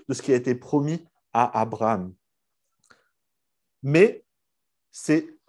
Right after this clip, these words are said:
certains d'entre nous pensent, et il y a une fausse doctrine, je ne parle pas forcément d'ici, certains d'entre nous, mais beaucoup de chrétiens qui ont des fausses doctrines,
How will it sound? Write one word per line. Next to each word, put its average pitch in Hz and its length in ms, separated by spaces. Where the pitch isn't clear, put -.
certains 170 340
d'entre 175 340
nous 185 360
pensent, - 560
et 131 60
il 117 60
y 127 40
a - 20
une 131 80
fausse 180 320
doctrine, 139 580
je - 80
ne - 40
parle 104 160
pas 131 140
forcément 120 420
d'ici, 110 380
certains 123 260
d'entre 107 180
nous, 160 120
mais 104 180
beaucoup 170 300
de 151 40
chrétiens - 380
qui 185 140
ont 127 80
des 120 100
fausses 170 300
doctrines, 127 520